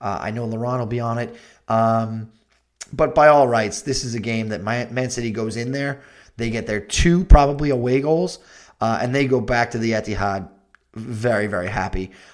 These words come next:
Um, but crazier things have happened in Champions League. So we'll see. Uh, Pep not playing for <laughs> Fernandinho. If, if, if Laurent were here, he'd probably have a heart attack. Um, but there's a lot to see there. Uh, so, so obviously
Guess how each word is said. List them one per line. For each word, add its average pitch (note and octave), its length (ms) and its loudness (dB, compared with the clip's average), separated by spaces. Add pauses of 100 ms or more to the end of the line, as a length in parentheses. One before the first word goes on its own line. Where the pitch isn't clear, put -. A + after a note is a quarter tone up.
(160)
Um, A2+ 600 -2
but F3 340 0
crazier D#3+ 300 -4
things D#3 180 -10
have D3 100 -6
happened D#3+ 260 -4
in C#3 80 -6
Champions C3 400 -6
League. G2 180 -10 (220)
So - 160 -4
we'll D3+ 140 -2
see. D3 380 -2 (280)
Uh, G2 300 -4
Pep C3+ 280 2
not B2+ 200 -4
playing C3+ 260 -4
for C3 220 -2
<laughs> - 540 -6
Fernandinho. C#3 720 -2
If, B2+ 200 -6
if, A2+ 320 -10
if A2+ 160 -12
Laurent A#2 300 -8
were G#2+ 60 -10
here, A2+ 140 -8
he'd G2+ 120 -10
probably G#2+ 180 -4
have G#2 100 -8
a G#2 60 -10
heart G#2+ 140 -8
attack. G#2+ 340 -10 (400)
Um, B2 520 -2 (460)
but D3 100 -4
there's E3 160 0
a D#3+ 60 2
lot D#3+ 360 0
to D3+ 100 -6
see D3 360 -6
there. A#2 640 0 (460)
Uh, A#2+ 260 0
so, F#3+ 200 0
so - 480 0
obviously G3 680 0